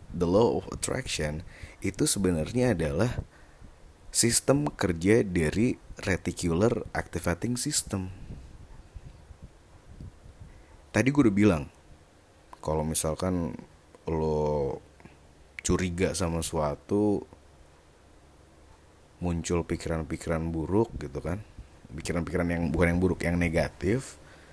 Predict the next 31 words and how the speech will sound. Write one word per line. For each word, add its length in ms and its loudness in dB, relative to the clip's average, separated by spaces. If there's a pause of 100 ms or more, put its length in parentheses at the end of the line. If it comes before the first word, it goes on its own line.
(800)
bakal 360 4
lo 120 6
nyari 560 2 (240)
bukti-buktinya, 760 4
nyari 120 6
evidence-nya, 800 2 (1120)
sampai 240 4
akhirnya 240 4
sama-sama 400 4
deal, 240 6
bakal 240 6
jadi 160 4
thinking 320 0
pattern, 480 2
keluarlah 480 6 (480)
si 320 4 (720)
pop-up 400 6
itu 320 4 (240)
yang 240 2
udah 240 2
terinstall 640 0
gitu. 240 -12 (240)
Nah, 160 -2
ketika 320 -2
lo 160 2
visualisasi, 1120 4
ini 160 4
sangat 320 4
membantu 560 4
untuk 240 2
merubah, 500 8